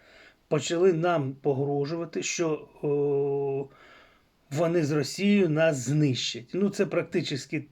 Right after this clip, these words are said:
практично так. Він то казав, що це буде робити Росія, але він же ж допомагає, він же ж там,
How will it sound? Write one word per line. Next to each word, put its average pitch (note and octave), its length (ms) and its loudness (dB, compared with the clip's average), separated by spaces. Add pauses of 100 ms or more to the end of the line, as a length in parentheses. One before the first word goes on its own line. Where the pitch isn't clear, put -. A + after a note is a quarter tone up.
практично D3 520 -4
так. B2+ 280 -4
Він E3+ 220 0
то B2 120 -4
казав, C3 340 -4
що C#3 120 -10
це C3 160 -4
буде A#2+ 260 -6
робити B2 380 -6
Росія, G#3+ 480 -2
але A#3+ 420 2 (560)
він E3 360 2
же E3 120 -4
ж D3+ 100 -8
допомагає, F#3 720 -2 (200)
він F3 280 -2
же C3+ 120 -6
ж - 160 -12
там, G3 260 -4